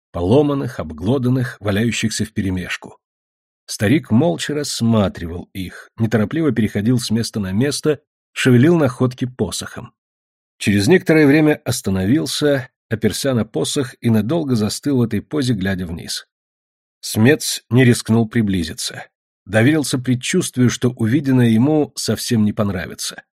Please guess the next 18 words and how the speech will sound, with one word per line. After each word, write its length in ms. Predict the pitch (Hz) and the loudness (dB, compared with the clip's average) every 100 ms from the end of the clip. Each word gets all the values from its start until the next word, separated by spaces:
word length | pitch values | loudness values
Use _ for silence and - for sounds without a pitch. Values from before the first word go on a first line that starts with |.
| _ _ _ _ _ - | _ _ _ _ _ -4
Рыба 460 | 104 170 170 165 - | 2 4 4 -2 -4
осторожно, 720 | 120 - 110 117 170 139 139 | -8 -4 -2 0 -2 -2 -4
словно 360 | 127 120 117 113 | -4 0 2 2
у 40 | |
самого 380 | 107 107 104 131 | 2 0 2 2
не 100 | 120 | 2
в 80 | - | 0
порядке 380 | 113 117 - | 0 0 -2
были 180 | 110 110 | 0 0
кости, 540 | 107 127 123 - 120 123 | 0 0 0 0 -2 -2
опустился 600 | 127 107 - 127 120 113 | -4 -4 -4 -4 -2 -2
на 100 | 107 | -4
корточки. 720 | - 92 87 - - - - _ _ _ _ _ - | -4 -12 -12 -10 -12 -12 -20 _ _ _ _ _ -10
Что-то 320 | - 165 160 | -4 -2 0
взял 320 | 120 151 147 | 2 4 4
в 100 | 110 | 4
руки, 320 | 110 104 - | 4 2 0
поднял, 640 | 95 _ 107 92 90 87 | -8 _ 0 0 -4 -12